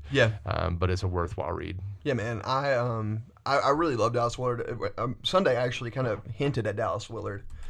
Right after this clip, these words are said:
Speaker 1: He's the guy that John Mark Comer was quoting a lot, and then
Speaker 2: Yeah.
Speaker 1: Randy Millwood came in and was quoting a lot, and then John Tyson was even quoting, you know, like, the pastor from New York that I mentioned in my sermon. Um,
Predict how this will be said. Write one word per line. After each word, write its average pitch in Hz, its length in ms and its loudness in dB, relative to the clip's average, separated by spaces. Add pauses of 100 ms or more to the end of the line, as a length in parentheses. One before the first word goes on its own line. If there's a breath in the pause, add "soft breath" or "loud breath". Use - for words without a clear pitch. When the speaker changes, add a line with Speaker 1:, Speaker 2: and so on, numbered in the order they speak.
(240 loud breath)
Speaker 1:
He's 151 200 2
the 143 60 -4
guy 123 380 2
that 120 520 -2
John 131 200 0
Mark - 160 -4
Comer 120 220 -4
was 113 140 -6
quoting 113 320 -2
a 110 40 -4
lot, 110 380 -6
and 123 80 -2
then 110 120 4
Speaker 2:
Yeah. 92 120 6
Speaker 1:
Randy 120 160 0
Millwood 123 360 -4
came 120 160 -4
in 113 100 -4
and 113 80 -6
was 110 80 -6
quoting 110 320 -6
a 107 60 -6
lot, 107 340 -6
and 113 140 -4
then 110 120 -4
John 107 160 -4
Tyson 131 380 -6
was 98 100 -4
even 101 160 -4
quoting, 110 380 -4
you 113 80 -6
know, 117 100 -4
like, 107 140 -4 (240)
the 104 80 -6
pastor 113 320 -6
from 104 140 -6
New 95 80 -8
York 101 260 -6
that 101 100 -4
I 90 40 -4
mentioned 104 280 -6
in 101 60 -4
my 98 80 -6
sermon. 110 420 -6 (680 loud breath)
Um, 113 400 2